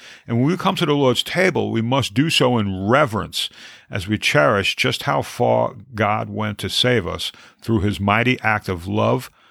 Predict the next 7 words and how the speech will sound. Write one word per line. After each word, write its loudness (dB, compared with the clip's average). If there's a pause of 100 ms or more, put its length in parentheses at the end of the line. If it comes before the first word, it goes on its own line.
(180)
sovereignty, 2
and -4
grace -2 (100)
through -4
his -4
son, -4
Jesus. -8